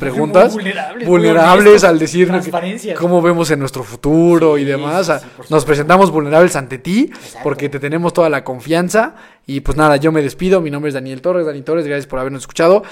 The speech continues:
Speaker 1: Espera el siguiente lunes más preguntas. Muy interesante. Todavía estás a tiempo. Si quieres mandar alguna otra pregunta,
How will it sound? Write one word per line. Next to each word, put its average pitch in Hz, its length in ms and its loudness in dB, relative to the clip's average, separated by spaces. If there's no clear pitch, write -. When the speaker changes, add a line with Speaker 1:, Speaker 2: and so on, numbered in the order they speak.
Speaker 1:
Espera 170 360 4
el 175 100 4
siguiente 180 720 2
lunes 180 420 4
más 165 220 -2
preguntas. 170 460 -2
Muy 208 220 2
interesante. 151 600 -4
Todavía 202 260 8
estás 196 180 2
a 175 80 2
tiempo. 180 240 4
Si - 80 -4
quieres 190 160 6
mandar 160 240 4
alguna 170 200 2
otra 160 160 -2
pregunta, 160 480 -2